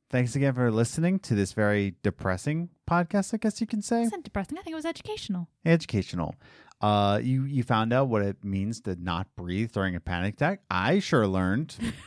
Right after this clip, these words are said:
Speaker 2: <laughs> Bet you did.
Speaker 1: I did. And I was like, "Oh, boy." This is what they mean. I get it now.
Speaker 2: Mm-hmm.
Speaker 1: Um, but yeah, uh, don't bully your-, bully yourself out of a panic attack, I guess. I
Speaker 2: Yeah,
Speaker 1: guess
Speaker 2: that's not a great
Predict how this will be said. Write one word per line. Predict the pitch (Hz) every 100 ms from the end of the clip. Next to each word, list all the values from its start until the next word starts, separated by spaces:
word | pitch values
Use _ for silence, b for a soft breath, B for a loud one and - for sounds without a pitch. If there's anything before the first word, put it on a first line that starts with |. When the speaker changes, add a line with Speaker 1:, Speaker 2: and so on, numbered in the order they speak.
| -
Speaker 2:
<laughs> | 254 311 - 403 - - -
Bet | 254 254 -
you | 330
did. | 311 403 440 254 214 _ _ - -
Speaker 1:
I | 95 80 82
did. | 90 180 247 135 - -
And | 110
I | 101 107
was | 104
like, | 110 104 - -
"Oh, | 107 113 110
boy." | 160 269 220 - _ -
This | 113 120 147
is | 120
what | 139 151
they | 190 214
mean. | 320 165 - _ _ -
I | 95 92 95
get | 92 143 254
it | 294 98
now. | 90 78 -
Speaker 2:
Mm-hmm. | 202 254 240 202 185 180 -
Speaker 1:
Um, | 95 92 92 90 87 82 82 _ _ _ _ _ -
but | 123
yeah, | 160 123 - _ -
uh, | 95 92
don't | 87 127 -
bully | 101 101 120
your-, | 135 147 - - -
bully | 107 131 170
yourself | 185 - 196 190
out | 120
of | 117
a | 110
panic | - 101 135 170
attack, | - 196 196
I | 214
guess. | 226 233 233 -
I |
Speaker 2:
Yeah, | 208 254
Speaker 1:
guess | -
Speaker 2:
that's | 262 247
not | 247 226 -
a | 220 202
great | 202 196